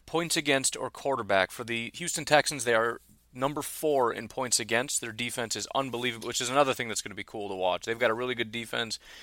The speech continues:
Never really get a chance to watch that team play. I've admired their defense for a while, and it, it's one of those things where they're always injured, right? J J Watt and all these other guys are constantly getting injured, but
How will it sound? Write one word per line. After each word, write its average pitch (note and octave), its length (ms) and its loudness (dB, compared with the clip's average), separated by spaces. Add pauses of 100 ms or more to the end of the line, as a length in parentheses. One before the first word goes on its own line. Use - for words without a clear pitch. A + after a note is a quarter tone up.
(300)
Never B2 260 8
really C3 180 2
get A#2+ 100 4
a A2+ 60 -4
chance A#2+ 260 2
to A#2+ 80 -4
watch A2+ 260 4
that A2 200 2
team A2+ 240 -10
play. A2+ 380 0 (400)
I've G#2+ 140 -2
admired A#2 440 6
their A2+ 140 0
defense A#2 420 -4
for A#2 140 -2
a A2 60 0
while, A2+ 360 10
and G#2+ 100 0
it, G#2+ 80 0
it's A2+ 160 -2
one F3 140 4
of D#3+ 40 2
those C#3 180 6
things C3+ 200 0
where A#2+ 80 -2
they're A2+ 140 4
always A#2+ 220 2
injured, G#2 340 -6
right? G2 240 -4
J A2 220 0
J A2 160 0
Watt G#2 340 8
and G#2 100 -8
all G2+ 140 2
these G#2+ 160 -4
other G#2+ 140 -2
guys G#2+ 240 4
are G2+ 60 -4
constantly A2 400 -4
getting G#2+ 180 -4
injured, A2 260 -6
but G#2+ 140 -6